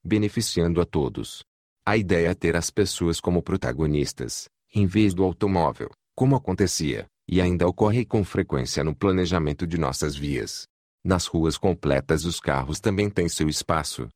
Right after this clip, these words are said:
mas não mais do que os pedestres, ciclistas,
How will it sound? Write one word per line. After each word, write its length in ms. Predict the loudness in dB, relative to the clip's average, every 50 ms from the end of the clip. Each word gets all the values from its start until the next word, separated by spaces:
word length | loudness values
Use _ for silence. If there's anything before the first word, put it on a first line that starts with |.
| _ _ _
mas 200 | 0 0 0 2
não 140 | 2 0 0
mais 300 | 2 2 0 0 0 -2
do 100 | -4 -2
que 100 | 0 0
os 120 | -2 0
pedestres, 760 | 0 -2 0 0 0 0 -2 -2 -6 -10 -10 -10 -10 -10 -12 -14 _ _ _ -12
ciclistas, 840 | -8 -4 -4 -2 -2 -2 -2 -2 -4 -6 -8 -8 -8 -8 -10 -12